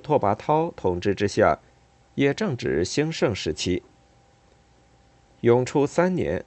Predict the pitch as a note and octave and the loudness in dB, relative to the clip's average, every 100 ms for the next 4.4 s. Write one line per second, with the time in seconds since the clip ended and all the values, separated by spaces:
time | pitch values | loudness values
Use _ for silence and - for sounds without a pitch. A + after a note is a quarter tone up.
0 | - F3+ G#3 D3 C3 C3+ D#3 A2 F#2+ D3+ | -2 0 4 4 4 2 0 0 0 0
1 | B2 - G3 A2+ E2 D#2+ - _ _ _ | -2 0 0 0 -2 -4 -6 _ _ _
2 | _ _ _ - C3+ D#3+ E3+ C3+ E3 B2+ | _ _ _ 4 6 6 2 2 0 2
3 | G2+ A2+ F3+ A#2 - B2 - A2 E2+ - | 2 2 2 -2 0 0 0 0 0 0
4 | G2 - F2 | -2 2 2